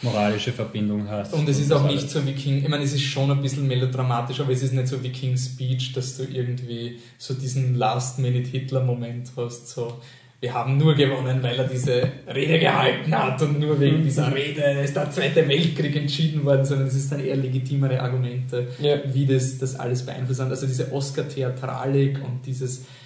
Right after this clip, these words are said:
Speaker 2: Schicksal dieses Mannes ist halt irgendwie einfach von dem, von den historischen Tatsachen natürlich schon mal da. Und, äh, ich hab mir ein bisschen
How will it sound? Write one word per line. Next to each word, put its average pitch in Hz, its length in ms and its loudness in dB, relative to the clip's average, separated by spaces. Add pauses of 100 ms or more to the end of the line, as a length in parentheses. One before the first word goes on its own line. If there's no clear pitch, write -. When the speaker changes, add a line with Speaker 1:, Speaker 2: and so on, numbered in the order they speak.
(120)
Speaker 2:
Schicksal - 600 0
dieses 127 320 -2
Mannes 131 500 2
ist 139 180 -4
halt 127 180 -2
irgendwie 127 360 0
einfach 127 280 -6
von 127 280 -4
dem, 127 400 -4
von 131 180 -6
den 139 220 -6
historischen 135 480 -6
Tatsachen 123 580 -8
natürlich - 520 -10 (500)
schon 127 180 -6
mal 117 180 -4
da. 123 460 -4 (560)
Und, 123 680 -2 (1080)
äh, 139 260 2
ich 156 80 2
hab 160 60 6
mir 160 80 8
ein 151 60 2
bisschen 143 420 0